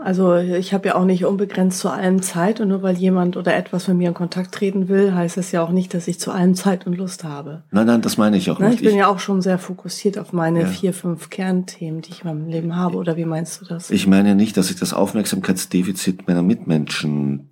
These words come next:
Speaker 2: permanent abdecken muss. So, ich meine nur, dass,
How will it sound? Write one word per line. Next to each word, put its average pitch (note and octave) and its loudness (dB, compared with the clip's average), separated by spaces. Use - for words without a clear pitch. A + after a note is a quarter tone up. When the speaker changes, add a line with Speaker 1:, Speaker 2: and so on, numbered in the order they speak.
Speaker 2:
permanent D2 0
abdecken - -6
muss. - -8
So, F#2 0
ich - -10
meine F2+ 4
nur, F2 2
dass, F#2 2